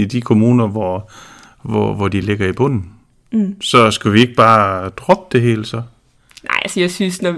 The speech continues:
Speaker 2: når vi ligger flot placeret, så skal vi selvfølgelig ikke smide det hele på gulvet. Altså fordi det, der er jo også en grund til, at virksomhederne gerne vil være her, tænker jeg.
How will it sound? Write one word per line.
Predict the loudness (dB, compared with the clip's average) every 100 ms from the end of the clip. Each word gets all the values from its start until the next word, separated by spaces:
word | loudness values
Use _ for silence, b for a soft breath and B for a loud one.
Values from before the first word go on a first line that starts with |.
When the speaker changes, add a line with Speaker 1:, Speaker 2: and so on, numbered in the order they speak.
| -4
Speaker 2:
når | -2
vi | -2 0
ligger | 2 4 4 2 -8 _
flot | 2 2 2
placeret, | -4 0 0 0
så | -4
skal | -2 -4
vi | -4
selvfølgelig | -4 0 0
ikke | 0
smide | 0 0
det | 0
hele | 0 2 0 0 -14 _ _ _ _ _ _ _ _
på | -10
gulvet. | 2 4 4 0 -6 -4
Altså | -4 -4 -6
fordi | -6 -6 -8 -16 _ _ _ _ _ _ _ _ _ _ _ _ _ _ _
det, | 0 0 0
der | -2
er |
jo | -2
også | 0
en | 0
grund | 2 2
til, | 0
at | 0
virksomhederne | 0 0 -4 -4 -8
gerne | -8 -6
vil | -8 -4
være | 2 2 2
her, |
tænker | -4 -6 -6
jeg. | -8